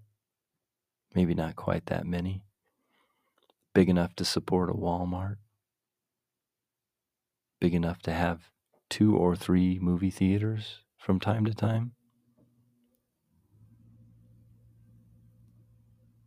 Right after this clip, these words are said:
And big enough to have a Pizza Hut. Oh, that Pizza Hut with that orange tile floor,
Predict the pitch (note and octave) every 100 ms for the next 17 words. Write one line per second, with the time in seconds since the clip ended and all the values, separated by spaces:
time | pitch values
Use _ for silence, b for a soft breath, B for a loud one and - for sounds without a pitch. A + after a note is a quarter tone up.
0 | _ _ _ _ _ _ - E2+ D#2+ F2
1 | F2+ G2 F#2+ G2+ - - - - - -
2 | E2+ E2+ F#2 F#2+ - - - - F2+ -
3 | - - F2 G#2 - - _ _ _ _
4 | _ _ _ _ _ _ _ _ _ -
5 | F#2+ F2+ E2 E2 - - E2+ - F2 E2
6 | F2 - - _ _ - F#2 - E2+ -
7 | G#2 F#2 F#2 F#2 F2 - - F2 F2 E2+
8 | - - F#2 F2 F2 E2+ F2